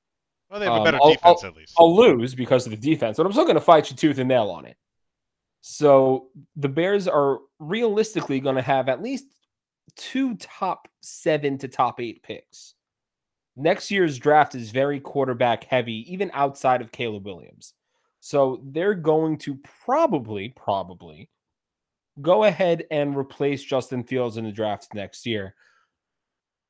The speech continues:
Speaker 2: and try their rebuild from the ground up again. And I know that they've been doing it for quite some time. For the Jets, we can't do that. Our pick is gonna be later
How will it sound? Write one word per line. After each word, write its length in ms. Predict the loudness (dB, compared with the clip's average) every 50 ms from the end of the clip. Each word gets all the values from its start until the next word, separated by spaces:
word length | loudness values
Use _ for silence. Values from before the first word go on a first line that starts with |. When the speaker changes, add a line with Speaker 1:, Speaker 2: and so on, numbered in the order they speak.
| _
Speaker 2:
and 360 | -2 0 0 0 -2 -6 -10 -14 _ _ -20
try 280 | -12 -4 0 2 2 2
their 240 | 2 2 0 0 -2
rebuild 460 | -2 -2 -4 -2 -2 -2 -2 -4 -4
from 160 | -6 -8 -8 -6
the 60 | -6
ground 340 | -4 -2 -2 -2 -2 -2 -4
up 180 | -6 -6 -6 -8
again. 360 | -12 -10 -10 -10 -10 -10 -10
And 120 | -4 -2
I 60 | -2
know 300 | 0 2 2 2 2 2
that 240 | 2 2 0 0 -2 -4
they've 240 | -4 -2 -2 -2 -2
been 140 | -2 -4 -4
doing 240 | -2 -2 -2 -2
it 140 | -2 -4 -6
for 100 | -8 -10
quite 340 | -4 0 2 2 2 0 -2
some 220 | -6 -8 -8 -8
time. 300 | -10 -16 -18 -20 -20 -20 _ _ _ _ _ _ _ _ _ _ _ _ _ _ -20 -4
For 120 | -2 -2 0
the 120 | 0 -2
Jets, 720 | -4 0 0 0 2 0 -2 -8 -12 -20 -20 -20 -20 -20 _ _ _ _ _ _ _ _ _ _
we 160 | -6 -6 -6
can't 420 | -6 -6 -4 -4 -4 -4 -4 -8 -8
do 180 | -8 -6 -6 -6
that. 260 | -8 -10 -12 -14 -20 _ _ _ _ _ _ _ _ _ _ _ _ _ _ _ _ _ _ _ _ _ _ _ _ 2
Our 160 | 2 2 2
pick 460 | 0 -4 -4 -4 -4 -6 -8 _ _ _ _ _ _ _
is 200 | -10 -10 -8 -6
gonna 240 | -2 -2 0 0 0
be 160 | -2 -2 -4
later 580 | -4 -2 -2 -2 -2 -2 0 0 0 0 0 -2